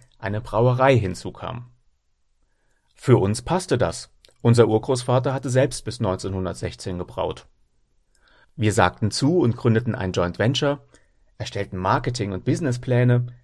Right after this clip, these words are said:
nahmen viel Geld aus der Kriegskasse, um es in neue Maschinen zu investieren. Doch es lief nicht.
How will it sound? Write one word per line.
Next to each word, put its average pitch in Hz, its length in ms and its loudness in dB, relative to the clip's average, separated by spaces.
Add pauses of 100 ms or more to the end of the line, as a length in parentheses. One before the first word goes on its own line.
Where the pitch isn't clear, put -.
(260)
nahmen 101 360 0
viel 196 300 -4
Geld 151 280 2
aus 92 180 0
der 98 140 -4
Kriegskasse, 123 720 -2 (220)
um 127 160 2
es 139 100 0
in 175 100 2
neue 104 220 4
Maschinen 143 460 0
zu 120 120 -6
investieren. - 680 -10 (1000)
Doch 143 360 -2
es 127 200 -6
lief 120 400 -2
nicht. - 420 -12